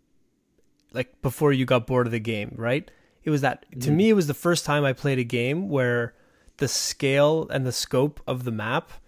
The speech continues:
Speaker 1: overwhelmed me from a player perspective. And,
Speaker 2: Mm.
Speaker 1: and now, you know, you've got,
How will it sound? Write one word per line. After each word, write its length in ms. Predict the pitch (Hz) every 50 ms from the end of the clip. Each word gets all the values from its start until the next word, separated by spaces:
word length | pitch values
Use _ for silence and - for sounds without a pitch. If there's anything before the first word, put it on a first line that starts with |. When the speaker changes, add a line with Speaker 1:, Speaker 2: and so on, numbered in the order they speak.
| _ _ _ _ _ _ _ _
Speaker 1:
overwhelmed 720 | - 151 147 143 143 131 127 127 123 127 127 127 127 120 120
me 380 | 120 120 120 113 113 113 113 113 -
from 260 | - - 131 123 117
a 120 | 117 113 110
player 560 | - _ - 135 123 117 117 117 113 110 113
perspective. 800 | - - 127 113 - - 110 101 101 - - - 85 - 139 - _ _ _ _ _ _ _ _ _ _ _ _
And, 640 | - 131 131 127 127 127 123 123 123 120 110 104 107
Speaker 2:
Mm. 60 | - - - _ _ _ _ _ _ _ _ _ _ _ _ _ _ _ _ _ _
Speaker 1:
and 160 | 131 135 135
now, 320 | 135 135 135 135 131 131 127
you 160 | 127 120 123
know, 100 | 117 113
you've 220 | 110 110 113 110
got, 300 | - 120 110 107 101 -